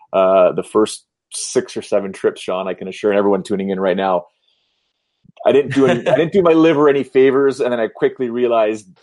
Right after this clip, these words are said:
this is not sustainable. So it completely changed the next, what, ten or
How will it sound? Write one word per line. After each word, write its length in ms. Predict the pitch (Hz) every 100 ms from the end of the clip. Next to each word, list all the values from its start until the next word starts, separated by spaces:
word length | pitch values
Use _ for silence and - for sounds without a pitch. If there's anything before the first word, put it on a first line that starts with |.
| -
this 420 | 101 139 139 117
is 120 | 110
not 240 | 117 117
sustainable. 800 | - 113 - 107 113 107 117 120 _ _ _
So 380 | - 110 101 98
it 160 | 85 -
completely 400 | 104 - 107 107
changed 400 | - 104 101 95
the 80 |
next, 380 | 98 98 - -
what, 220 | 95 82 _ _ _
ten 320 | - 98 95
or 240 | 92 90